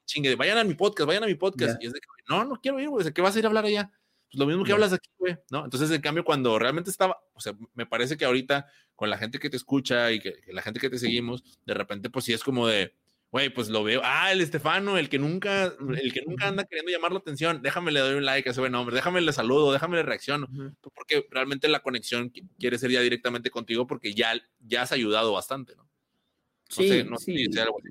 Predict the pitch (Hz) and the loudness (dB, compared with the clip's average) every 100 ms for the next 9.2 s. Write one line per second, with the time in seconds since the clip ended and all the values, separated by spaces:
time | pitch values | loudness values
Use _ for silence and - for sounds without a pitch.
0 | - 156 185 160 131 127 127 127 156 165 | -6 2 4 4 2 0 -2 2 2 2
1 | 160 143 165 151 123 127 143 127 110 113 | 2 2 2 2 2 2 -2 -4 -4 -4
2 | 143 113 101 101 104 - 123 127 127 131 | -6 -8 -10 -10 -10 -12 -6 0 0 0
3 | 123 131 117 113 123 123 107 104 110 131 | -2 -2 -2 -4 -4 -4 -2 -2 -2 -2
4 | 120 98 98 107 117 101 - - - 101 | -2 -4 -4 -4 -2 -4 -6 -10 -12 -10
5 | - - 117 117 113 104 110 113 113 110 | -8 -6 -6 -4 -4 -4 0 0 0 -4
6 | 131 127 110 - 98 98 _ _ _ _ | -6 -4 -6 -2 -4 -4 _ _ _ _
7 | _ _ _ - 117 127 123 117 123 131 | _ _ _ 2 6 6 6 4 4 4
8 | 123 120 127 131 123 101 - _ 113 101 | 4 4 4 2 0 -2 -4 _ -12 -8
9 | 101 92 | -8 -8